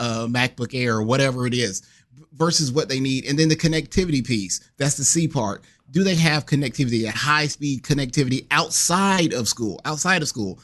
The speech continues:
Because now you have to use your cell phone to contact the doctor when you want an appointment. And, and the,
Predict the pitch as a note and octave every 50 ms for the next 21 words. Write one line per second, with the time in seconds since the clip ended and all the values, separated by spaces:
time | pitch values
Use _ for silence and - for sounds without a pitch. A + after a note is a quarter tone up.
0 | _ _ - D3 C#3+ D#3+ D3+ C3 C#3+ D#3+ F#3 G3+ G3 F3+ F3 F3 F3 F3+ E3 F#3
1 | F#3 F#3 D3+ D#3+ D#3+ D#3 - - D#3+ F3+ F#3 - - C#3+ B2+ A#2 A#2 A#2+ A#2+ A#2+
2 | A2+ - - - _ - C3 - - - - D3+ D3+ D#3 - E3 D3 G#2 C#3+ C3+
3 | A#2+ B2 B2+ D#3+ D#3 - B2 A2+ A2 A#2+ B2 B2+ C3 C3 C3 B2+ B2+ A#2 - C#3+
4 | D#3 D#3+ - G#2 F#2+ - _ - _ _ _ - - F#3+ F#3+ F#3+ F#3 F#3 F#3 F#3
5 | F3